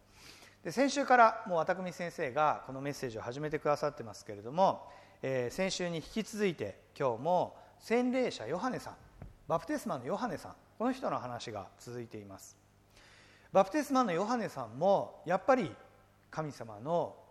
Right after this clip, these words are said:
呼びかけに応えた人、神様から使命を与えられてそれに応えた人だ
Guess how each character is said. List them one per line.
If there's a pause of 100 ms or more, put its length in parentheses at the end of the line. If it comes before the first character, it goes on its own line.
(200)
呼
び
か
け
に
応 (100)
え
た
人、 (840)
神
様
か
ら
使
命
を
与
え
ら
れ
て
そ
れ
に
応
え
た
人
だ